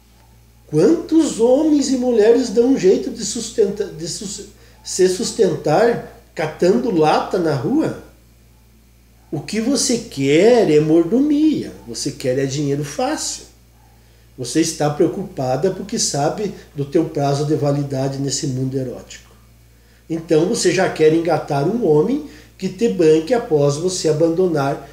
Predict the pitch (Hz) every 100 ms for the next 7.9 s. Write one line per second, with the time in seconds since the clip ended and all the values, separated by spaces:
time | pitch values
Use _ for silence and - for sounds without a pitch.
0 | - 139 - 156 147 151 160 139 - -
1 | _ _ _ _ _ _ _ _ _ _
2 | _ _ _ - - _ _ _ - 220
3 | 302 240 320 403 339 302 294 - 269 -
4 | 320 262 269 254 254 233 - 220 214 165
5 | 170 175 240 240 226 190 226 - 214 233
6 | 240 202 202 175 190 175 165 196 202 -
7 | 156 151 165 185 220 160 143 - -